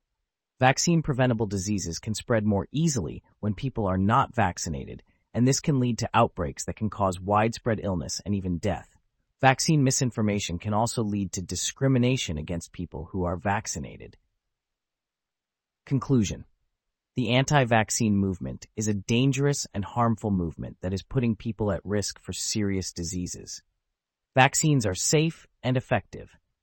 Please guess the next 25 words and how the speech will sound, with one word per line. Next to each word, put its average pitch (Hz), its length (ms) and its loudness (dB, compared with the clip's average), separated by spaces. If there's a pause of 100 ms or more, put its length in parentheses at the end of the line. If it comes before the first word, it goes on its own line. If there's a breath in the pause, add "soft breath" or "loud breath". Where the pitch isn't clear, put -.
and 110 140 2
they 110 100 4
are 107 80 4
one 117 220 2
of 104 100 -2
the 110 60 2
most 107 280 0
important 131 640 -2
public 131 380 -2
health 123 280 -4
interventions 95 800 -2
ever 110 220 0
developed. 87 680 -6 (720)
It 135 140 0
is 131 100 4
important 120 640 2
to 117 100 -2
be 107 140 0
aware 107 340 2
of 92 120 -2
the 95 100 -2
risks 110 420 -2
of 90 120 -6
vaccine 110 460 0
misinformation 90 840 -2